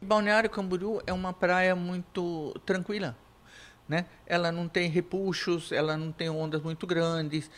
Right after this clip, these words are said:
ela, né, é uma praia de areia dura, boa de caminhar. Então, as pessoas de terceira idade que têm, às vezes, problema de caminhar e que precisam de sombra, de tudo, eles se encontram com essa parte do calçadão também, né, onde tem,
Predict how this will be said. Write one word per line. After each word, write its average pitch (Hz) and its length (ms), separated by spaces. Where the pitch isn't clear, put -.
ela, 160 260
né, 160 180
é - 80
uma 165 200
praia 156 260
de 156 80
areia 156 300
dura, 165 600
boa 165 440
de 151 100
caminhar. 160 720
Então, 196 340
as - 140
pessoas 160 580
de 156 120
terceira 175 420
idade 143 340
que - 160
têm, 156 380
às 165 140
vezes, 156 480
problema 147 460
de 147 100
caminhar 147 420
e 160 40
que - 140
precisam 165 540
de 190 140
sombra, 170 720
de 135 140
tudo, 185 200
eles 202 240
se - 160
encontram 202 440
com 160 120
essa 156 180
parte 151 260
do 156 80
calçadão 165 760
também, 160 360
né, 170 200
onde 170 280
tem, 156 340